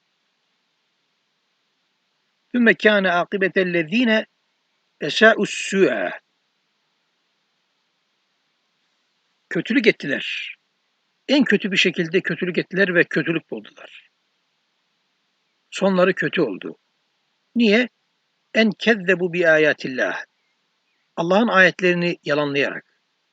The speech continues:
Ve kanu biha yestehzi'un. Hem Allah'ın ayetlerini yalanladılar, hem de, hem de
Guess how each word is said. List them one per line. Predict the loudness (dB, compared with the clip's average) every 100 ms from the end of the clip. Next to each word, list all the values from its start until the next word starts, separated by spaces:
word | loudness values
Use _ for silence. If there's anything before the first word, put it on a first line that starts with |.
| _ _ -6
Ve |
kanu | 2 4 4 0 -2 _ _ _ _ _ _ _ _ _
biha | -2 0 4 4 4 _ _ _ -6
yestehzi'un. | -6 -4 -6 -6 -6 -8 -8 -10 -12 _ _ _ _ _ _ _
Hem | -2 0
Allah'ın | 2 2 2
ayetlerini | 4 2 2 0 2 4
yalanladılar, | 4 6 4 4 4 2 -6 -12 _ -10 -4 -4 -4 2
hem | 2 4
de, | 0 0 -2
hem | -4 -2 0
de | 0 -2